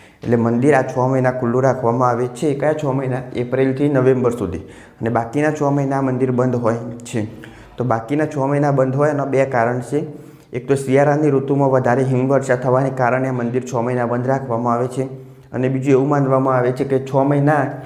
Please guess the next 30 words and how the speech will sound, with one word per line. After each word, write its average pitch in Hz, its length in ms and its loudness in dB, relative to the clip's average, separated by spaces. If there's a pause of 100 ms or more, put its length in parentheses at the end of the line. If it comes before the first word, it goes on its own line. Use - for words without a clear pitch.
(180)
એ - 40 -2
યક્ષ 123 360 2
અને 139 160 0
ગંધર્વ 131 520 4
ભગવાન 135 380 0
શિવની 135 320 -2
ઉપાસના 131 500 0
કરે 117 260 -2
છે. - 760 -8 (160)
જેના 120 220 0
કારણે 131 260 2
છ 131 100 -4 (100)
મહિના 123 280 0
મંદિર 120 320 -2
બંધ 117 220 0
રાખવામાં 113 500 -2
આવે 107 160 -8 (240)
છે. - 160 -10 (1300)
પાંડવોએ 156 460 2
પાપથી 143 380 0
મુક્ત 135 340 -4
થવા 139 200 2
માટે 135 220 0
શિવની 135 340 -2
પૂજા 131 320 -2
કરવા 143 360 0
કેદારનાથમાં 131 720 0
ગયા. 113 260 0 (600)
એટલે 117 220 -2
પાંડવો, 123 520 4